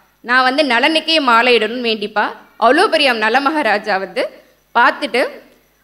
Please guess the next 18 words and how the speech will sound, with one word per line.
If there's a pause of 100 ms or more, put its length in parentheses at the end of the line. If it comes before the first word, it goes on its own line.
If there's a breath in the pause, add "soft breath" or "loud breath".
அவரோட
கண்
இமைக்கும், (340 loud breath)
"கண்
இமைத்தலால் (200)
அடிகள்
காசினியில்
தோய்தலாலும் (260 loud breath)
வண்ணமலர்
வாடுதலாலும்"
சொல்லியிருப்பாங்க. (300 soft breath)
அந்த
அவங்க,
அவங்க,
அவரோட
நல
மகாராஜோட
கால்